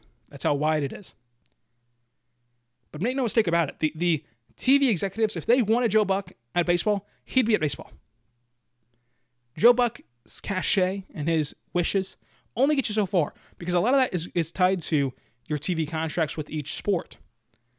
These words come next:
And they're showing the N F L right now, they will do whatever it takes to get their best guy and their best product, Joe Buck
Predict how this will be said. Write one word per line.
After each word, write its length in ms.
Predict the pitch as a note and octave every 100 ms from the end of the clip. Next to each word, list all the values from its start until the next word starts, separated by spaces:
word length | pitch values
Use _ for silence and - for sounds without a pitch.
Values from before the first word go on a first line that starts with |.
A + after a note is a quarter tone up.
| _ _ _ _
And 360 | E3+ E3 D#3+ - _ _ _ _ -
they're 260 | C#3+ B3
showing 340 | - - C4+ B3+
the 80 |
N 60 | B3+
F 140 | A3+
L 100 | A#3+
right 180 | G#3+ E3+
now, 180 | E3 D#3+
they 220 | D3+ G3
will 140 | B3+ G#3+
do 120 | F#3+
whatever 280 | D#3+ E3+ G3+
it 80 |
takes 420 | - E3 - - - _ _ _ _ _
to 80 | -
get 220 | D3 D3
their 160 | F#3 A3+
best 380 | F#3 A#3 - - _ _ F3
guy 360 | E3+ A#3 - - _ _ -
and 180 | D3+
their 160 | D#3 A3
best 320 | A3+ A#3+ -
product, 500 | - A3 D3 - - - _ _ _ _ _
Joe 200 | - F3
Buck 320 | G3 G3 G3